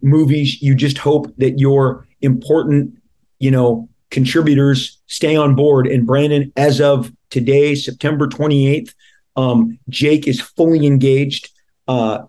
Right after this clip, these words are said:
giving notes, taking meetings, you know, shaping the movie. And Sam is in his free time away,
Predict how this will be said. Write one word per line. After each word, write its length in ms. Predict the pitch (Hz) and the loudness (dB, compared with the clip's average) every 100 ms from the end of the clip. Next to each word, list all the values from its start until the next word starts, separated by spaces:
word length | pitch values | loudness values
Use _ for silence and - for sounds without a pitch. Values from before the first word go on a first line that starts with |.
| 113 | -4
giving 340 | 143 156 147 | -2 0 2
notes, 500 | 147 147 156 - - - | 4 2 0 -6 -18 -6
taking 340 | 156 143 147 | -4 -2 0
meetings, 580 | 143 143 147 151 135 - _ _ 117 - _ _ _ _ _ _ _ _ - | 0 2 0 -2 -4 -12 _ _ -20 -20 _ _ _ _ _ _ _ _ -6
you 140 | 143 | -2
know, 320 | 135 135 135 - _ _ _ _ _ _ _ _ _ _ _ _ | 2 2 0 -4 _ _ _ _ _ _ _ _ _ _ _ _
shaping 680 | - - 165 160 160 160 151 - _ _ _ _ - | -10 -2 0 2 0 -2 -4 -12 _ _ _ _ -2
the 80 | |
movie. 400 | 147 147 143 156 - | 0 2 2 0 -2
And 180 | 131 123 | 0 0
Sam 640 | - 160 156 151 147 143 _ _ _ | 0 0 2 2 -2 -4 _ _ _
is 480 | 143 135 131 117 - | 0 2 0 -2 -4
in 120 | 147 | 0
his 180 | 135 135 | 2 0
free 240 | - 160 156 | -2 -2 -2
time 380 | 147 147 143 127 | -2 0 0 0
away, 580 | 123 147 151 131 127 | 2 4 4 2 0